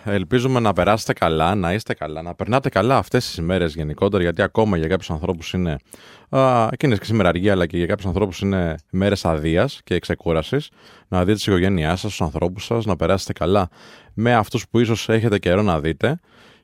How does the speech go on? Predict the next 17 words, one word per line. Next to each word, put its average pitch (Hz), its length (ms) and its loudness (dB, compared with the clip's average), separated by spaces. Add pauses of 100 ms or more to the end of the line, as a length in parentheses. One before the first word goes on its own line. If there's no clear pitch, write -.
Και 135 180 4 (600)
έτσι, 143 220 0
εγώ 147 100 6
ένα 160 240 2
πολύ 117 320 2
μικρό 107 640 6
που 95 80 -2
θέλω 107 180 2
να 104 100 2
πω 82 380 0
είναι: 147 200 -2 (100)
πάρτε 165 220 2
και 160 80 -2
ένα 151 100 4
τηλεφωνάκι 95 600 2
ανθρώπους 82 420 -2
που 82 380 0